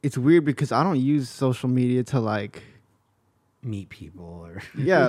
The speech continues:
Speaker 1: yeah, not, not li-,
Speaker 2: Yeah.
Speaker 1: like that, but, like, this is what I'm doing today.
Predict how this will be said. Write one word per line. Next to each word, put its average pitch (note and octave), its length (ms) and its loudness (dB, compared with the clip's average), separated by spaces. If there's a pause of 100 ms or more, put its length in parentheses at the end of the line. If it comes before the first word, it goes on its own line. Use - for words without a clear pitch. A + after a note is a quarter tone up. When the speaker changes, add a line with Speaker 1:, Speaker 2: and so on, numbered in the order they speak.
(120)
Speaker 1:
yeah, E3+ 200 4
not, D3+ 280 2
not E3+ 180 2
li-, B2+ 160 0
Speaker 2:
Yeah. C3 60 -2
Speaker 1:
like C3+ 160 0
that, B2 260 -2
but, G#2+ 120 -4
like, G#2+ 520 -8 (380)
this - 180 -8
is B2+ 60 -2
what B2 100 0
I'm A2+ 120 -4
doing A#2 200 -4
today. A2+ 540 -2